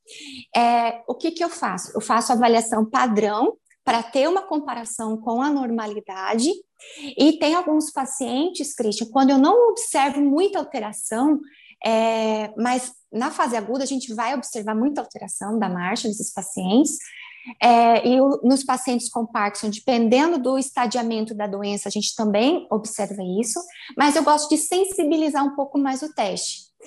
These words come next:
Então, se eu perceber, ah, é um paciente jovem, ele andou, tem poucos parâmetros alterados,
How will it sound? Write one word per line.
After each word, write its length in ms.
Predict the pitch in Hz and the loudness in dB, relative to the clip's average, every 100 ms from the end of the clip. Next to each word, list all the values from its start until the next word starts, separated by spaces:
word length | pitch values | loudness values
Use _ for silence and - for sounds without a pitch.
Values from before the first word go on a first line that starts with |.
| - 285 | -20 -8
Então, 200 | 233 285 | -4 -2
se 120 | 294 370 | 0 -2
eu 80 | |
perceber, 420 | 392 381 370 247 254 | 0 -2 -2 -2 0
ah, 120 | 294 | 0
é 40 | |
um 80 | 285 | -2
paciente 460 | 285 - 277 262 214 | -6 -8 -8 -6 -6
jovem, 720 | 220 254 302 349 320 330 330 | -2 0 0 0 0 0 2
ele 120 | 277 | 2
andou, 440 | 247 233 254 320 | 0 0 -2 -2
tem 360 | 330 302 285 247 - - - | -4 -6 -4 -6 -12 -14 -2
poucos 340 | 330 359 349 | 0 0 -2
parâmetros 640 | - 302 277 285 285 262 269 | -2 -2 0 -2 -2 -6 -6
alterados, 800 | 254 262 269 214 175 175 - | -6 -6 -6 -4 -4 -6 -10